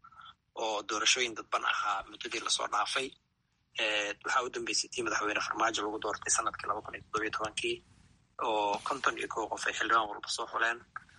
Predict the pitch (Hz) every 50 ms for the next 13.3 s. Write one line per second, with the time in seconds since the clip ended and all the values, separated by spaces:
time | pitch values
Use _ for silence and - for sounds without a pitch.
0 | - _ _ - - 110 104 104 - - - - 147 156 151 - 143 127 120 117
1 | 110 110 104 - - 123 117 107 - - 98 98 98 101 104 101 98 - - -
2 | - - - - - 117 117 113 - 107 - - 110 113 113 117 113 - - _
3 | - 113 110 117 117 127 131 120 113 - - - - - 113 110 104 104 - 107
4 | 104 104 104 104 - 110 107 107 - - 117 117 120 - - 110 - - 117 113
5 | 120 127 - _ _ _ _ _ _ _ - - - - - - - - - -
6 | - 117 113 113 - - - - 117 117 - 120 113 113 - - - - 151 127
7 | 120 - _ _ - - - _ _ - - - 135 131 - - 185 165 151 131
8 | 127 117 110 120 117 - - - - - 127 - - 123 117 117 120 123 120 120
9 | 113 117 117 - 127 123 113 - - 107 104 101 - - - 143 147 - _ _
10 | _ _ _ _ _ - - - - - 156 147 143 131 123 - - - 117 113
11 | 113 110 110 107 107 107 - - 98 104 104 104 107 107 - - - 110 - -
12 | - 127 123 120 117 - - - - 120 120 123 131 127 - - - - - -
13 | - 120 123 127 120 117